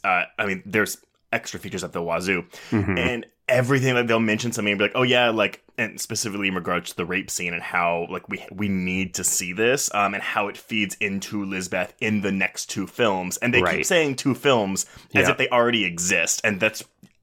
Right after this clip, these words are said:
Speaker 1: unfortunately didn't happen.
Speaker 2: Yeah, and it's, it's almost hilarious how far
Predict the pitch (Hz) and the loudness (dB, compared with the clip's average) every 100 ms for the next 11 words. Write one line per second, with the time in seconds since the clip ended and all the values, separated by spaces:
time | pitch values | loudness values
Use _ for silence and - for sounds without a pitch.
0 | - - - 87 - 82 - 85 80 76 | -16 -12 -10 -10 -8 -12 -10 -10 -12 -14
1 | - 62 - - 131 123 131 147 - 220 | -16 -16 -8 0 2 4 4 2 2 -2
2 | - - 120 - - 135 139 139 - - | -2 -2 -2 -2 0 2 2 0 -2 0
3 | 101 82 67 50 - - 98 98 - 101 | 0 0 -2 -2 0 0 2 0 0 2
4 | 92 87 85 85 85 | 4 4 4 2 0